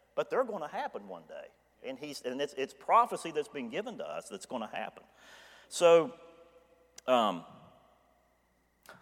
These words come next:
I wrote again, "Glory to God," exclamation point. I mean, it's just amazing what he does. The, the things,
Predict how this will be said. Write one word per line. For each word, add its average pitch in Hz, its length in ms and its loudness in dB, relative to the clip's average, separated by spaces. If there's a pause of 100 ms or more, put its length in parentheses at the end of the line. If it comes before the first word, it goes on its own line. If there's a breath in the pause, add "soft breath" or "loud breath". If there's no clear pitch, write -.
(1000 soft breath)
I 120 60 2
wrote 165 220 6
again, 120 340 -2
"Glory 143 260 2
to 123 60 -2
God," 107 340 8
exclamation 113 560 0
point. 98 300 -10
I 123 60 0
mean, 143 180 -4
it's 165 100 -4
just - 260 -8
amazing 131 680 -4
what 165 260 0
he 143 180 -16
does. 151 440 0 (100)
The, 120 120 -8 (120)
the 120 120 0
things, 202 440 -4